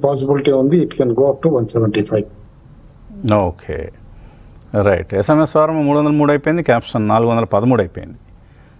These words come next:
Speaker 2: So local షేర్లో ఒక మంచి హైట్ అండ్ interest అనేది మనకు కనిపిస్తోంది. ఆ,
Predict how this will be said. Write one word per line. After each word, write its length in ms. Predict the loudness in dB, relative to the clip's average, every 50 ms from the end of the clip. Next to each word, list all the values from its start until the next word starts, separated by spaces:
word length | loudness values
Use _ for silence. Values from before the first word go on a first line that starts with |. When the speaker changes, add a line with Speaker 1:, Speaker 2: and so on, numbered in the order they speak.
| -20 -14 -6
Speaker 2:
So 140 | -4 0 0 0
local 220 | 2 2 0 -2
షేర్లో 580 | 0 0 0 0 2 2 2 2 2 2 0 -4 -10 -20 -20 -20 -20 -20 -12 -10
ఒక 120 | -8 -6
మంచి 300 | -4 -2 -2 -2 -2 0 2
హైట్ 180 | 2 2 2 0
అండ్ 160 | 0 0 0
interest 340 | -2 -2 -2 -2 -4 -2 -2
అనేది 180 | -2 0 0 0 -2
మనకు 340 | -2 -4 -6 -8 -10 -12 -12 -12 -18 -20 -20 -20 -20 -20 -20 -2 0
కనిపిస్తోంది. 600 | 0 0 0 -2 -8 -10 -10 -12 -10 -10 -14 -16 -20 -20 -20 -20 -20 -20 -20 -20 -20 -20 -20 -14 -4 0
ఆ, 60 | 0